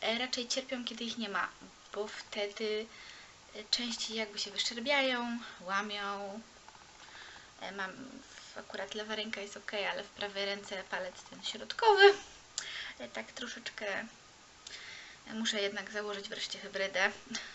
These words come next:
i powinno być ok, powinien się odbudować i zregenerować, bo, mm, powiem Wam, że, mm, miałam hybrydę, jak byłam, e, w Portugalii.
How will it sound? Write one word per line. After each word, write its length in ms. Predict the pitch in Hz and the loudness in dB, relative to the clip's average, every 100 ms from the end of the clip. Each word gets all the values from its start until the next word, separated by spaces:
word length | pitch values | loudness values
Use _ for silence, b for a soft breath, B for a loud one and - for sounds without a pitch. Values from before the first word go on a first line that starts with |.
| B B B - | B B B -10
i 80 | 214 | -6
powinno 440 | 202 202 202 190 | -4 -4 -4 -4
być 180 | 196 202 | -2 -2
ok, 160 | 202 208 185 | 0 -2 -2
powinien 340 | 185 - 180 | -6 -10 -4
się 160 | 180 190 | -2 -2
odbudować 600 | 190 - 202 196 190 - - | -6 -4 -2 0 -2 -4 -8
i 220 | 185 185 | -10 -8
zregenerować, 800 | 196 190 190 185 180 165 202 247 - B B B B B B - 190 - | -6 -4 -4 -2 -4 0 0 0 -4 B B B B B B -16 -10 0
bo, 420 | 202 202 202 196 | 0 2 2 0
mm, 640 | 202 214 - - 196 190 196 | -2 -6 -16 -18 -16 -14 -10
powiem 300 | 214 202 208 | -6 -6 -4
Wam, 220 | 208 202 | -4 -2
że, 220 | 202 196 | 0 0
mm, 320 | 190 196 190 202 | -2 -6 -8 -2
miałam 280 | 214 202 | 0 0
hybrydę, 460 | 202 208 - 208 196 | -4 -10 -8 -6 -4
jak 160 | 190 180 | -4 -4
byłam, 380 | 202 196 185 | -4 -4 -6
e, 40 | 185 185 170 | -8 -6 -6
w 340 | 190 - 185 175 - | -10 -10 -10 -10 -10
Portugalii. 600 | 185 - 262 285 247 | -8 -4 -2 0 0